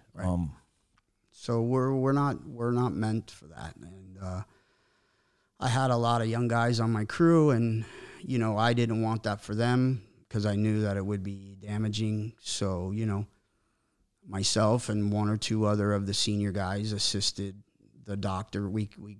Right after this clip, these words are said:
Speaker 1: travel with doctors. Uh, late one evening, we all,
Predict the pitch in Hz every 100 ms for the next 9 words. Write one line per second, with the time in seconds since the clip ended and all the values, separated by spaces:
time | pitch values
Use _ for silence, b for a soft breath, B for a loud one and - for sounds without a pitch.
0 | - - 101 104 104 95 90 90 - 107
1 | 120 117 95 92 90 95 - 104 101 107
2 | - 107 104 107 117 127 123 110 104 101
3 | 101 101 110 104